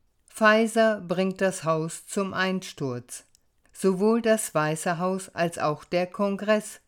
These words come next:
könnten hier gemeint sein. Oder beide.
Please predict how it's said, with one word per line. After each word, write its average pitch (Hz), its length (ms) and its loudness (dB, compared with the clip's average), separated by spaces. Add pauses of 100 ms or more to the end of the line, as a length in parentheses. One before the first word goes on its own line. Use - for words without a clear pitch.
(100)
könnten 143 400 -2
hier 135 280 -2
gemeint 123 540 -4
sein. 117 400 -6 (240)
Oder 160 340 0
beide. 160 560 -2